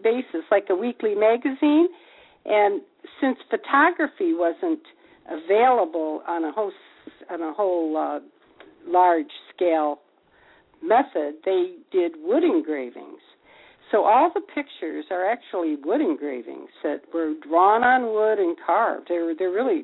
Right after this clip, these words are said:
quite incredibly and beautiful. Then we also have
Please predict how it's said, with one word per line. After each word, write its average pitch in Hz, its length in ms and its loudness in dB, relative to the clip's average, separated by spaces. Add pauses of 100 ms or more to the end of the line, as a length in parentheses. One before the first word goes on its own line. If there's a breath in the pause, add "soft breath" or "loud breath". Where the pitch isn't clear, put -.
quite 269 240 0
incredibly 165 760 -2
and 139 140 -8 (100)
beautiful. - 520 -8 (640 loud breath)
Then 240 140 4
we 233 120 4
also 277 480 2
have 233 260 0